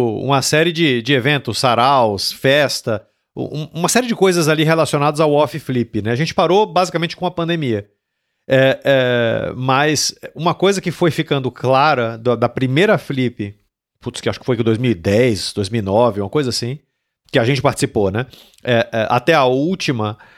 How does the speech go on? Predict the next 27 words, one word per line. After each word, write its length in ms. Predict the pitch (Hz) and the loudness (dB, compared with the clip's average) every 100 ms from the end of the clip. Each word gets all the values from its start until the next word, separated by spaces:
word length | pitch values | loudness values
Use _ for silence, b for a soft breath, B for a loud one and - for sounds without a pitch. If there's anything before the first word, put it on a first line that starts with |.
| b b b | b b b
é 200 | 143 143 | 2 2
que, 540 | 139 - 165 147 123 - b b _ _ | 0 -2 0 2 0 -6 b b _ _
é, 100 | 123 120 - 139 | -6 -6 0 0
é, 100 | - | 2
o, 460 | 127 127 139 131 127 | -2 -2 -2 -2 2
o, 240 | 185 208 | 4 6
a 320 | 170 160 139 156 | 4 2 4 4
Off 220 | 196 156 | 2 -2
Flip, 580 | - 165 202 - 117 - _ - | -2 0 0 -4 -6 -8 _ -20
né, 220 | - 127 - | -6 -4 0
é, 60 | 123 | 0
é, 260 | 117 127 | 2 0
esse, 260 | 131 135 160 | 2 0 0
esse 260 | - - 139 | -2 -2 -4
troço 800 | _ - 156 170 165 - 123 117 _ _ _ _ - | _ 0 4 4 2 -4 -6 -8 _ _ _ _ -4
que 420 | 151 135 123 - _ | 0 2 0 -6 _
acontecia, 1000 | - 131 156 151 139 - 156 139 117 107 b b b _ - | -2 0 0 0 0 0 2 4 2 -2 b b b _ 0
é, 640 | 131 123 117 113 107 - - 139 | 2 4 2 0 -2 -6 -6 -4
em 240 | 139 131 _ _ _ | -4 -6 _ _ _
paralelo 840 | 165 151 131 135 156 175 127 117 123 | 2 2 4 4 4 2 2 -2 -2
ao 280 | - 131 135 | 0 2 2
evento 400 | 123 123 139 139 | 2 0 0 -2
oficial, 800 | 120 - 113 131 110 135 147 - b b b _ _ _ | -4 -4 -4 0 2 2 -2 -6 b b b _ _ _
pra 160 | 151 135 | 0 0
mim, 320 | 123 151 240 | -2 -6 -4
pelo 260 | 226 151 123 | 0 2 2
menos, 580 | 123 180 143 - - | 0 -2 -4 -8 -14